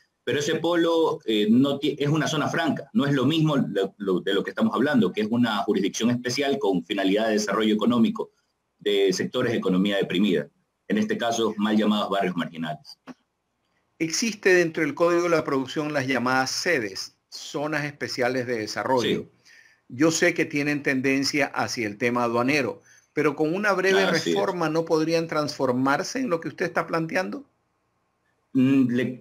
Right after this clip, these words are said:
Speaker 1: o sea, a ver, le cuento que no tanto. ¿Por qué? Porque Barrios de Prosperidad también dispone una segunda fase.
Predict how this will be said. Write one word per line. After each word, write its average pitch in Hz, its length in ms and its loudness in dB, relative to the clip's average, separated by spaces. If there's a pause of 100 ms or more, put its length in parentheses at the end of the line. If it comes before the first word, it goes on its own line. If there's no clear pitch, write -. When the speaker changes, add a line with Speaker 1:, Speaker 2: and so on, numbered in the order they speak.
Speaker 1:
o 151 80 -2
sea, 175 320 0
a 143 60 -2
ver, 107 300 -2 (340)
le 139 200 0
cuento 208 280 2
que 175 100 0
no 175 160 0
tanto. 113 320 2
¿Por 120 160 0
qué? - 240 -2 (220)
Porque 117 240 0
Barrios 160 400 0
de - 60 -2
Prosperidad 131 720 0
también 117 300 4
dispone 139 720 0
una 131 200 2
segunda 127 360 2
fase. 98 300 -4